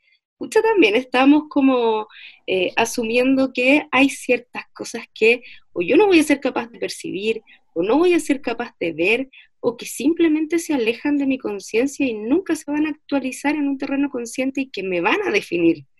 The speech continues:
de alguna forma, y que yo no voy a poder actuar de otra manera. Entonces, y lo podemos ver en la astrología, y lo podemos ver como cuando nos relacionamos con el tarot, con estos fenómenos sincrónicos, y con cómo va la historia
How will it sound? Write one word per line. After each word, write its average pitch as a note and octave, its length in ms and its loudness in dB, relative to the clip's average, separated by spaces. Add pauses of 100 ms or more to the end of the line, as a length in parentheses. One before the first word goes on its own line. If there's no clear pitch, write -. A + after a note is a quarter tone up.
(220)
de G3 60 0
alguna F#3 320 2
forma, D#3+ 480 -6 (340)
y D#3+ 100 -12
que F3+ 160 -6
yo F#3 120 -2
no A3 240 2
voy F#4 140 2
a E4 80 2
poder C4+ 240 2
actuar B3 340 -2
de A#3 60 -2
otra G3+ 160 -4
manera. F#3 600 -2 (480)
Entonces, A3+ 640 0
y F3+ 80 0
lo F#3 120 6
podemos F#3+ 240 2
ver F3+ 120 2
en E3+ 80 2
la E3 60 -2
astrología, - 560 -8 (320)
y F#2+ 60 -8
lo F2 120 -6
podemos A3 360 -2
ver G3 200 -4
como E3+ 360 -2
cuando D#3+ 260 -4
nos E3+ 140 -2
relacionamos E3+ 600 -4
con E3+ 140 -6
el E3 160 -4
tarot, E3+ 300 0 (640)
con D#3+ 180 -4
estos A3 280 -6
fenómenos G3 440 -4
sincrónicos, E3+ 1300 -6
y F3 180 -10
con E3+ 280 -8
cómo D#4 360 -2
va E4 140 -2
la E4 80 0
historia D#4 880 -4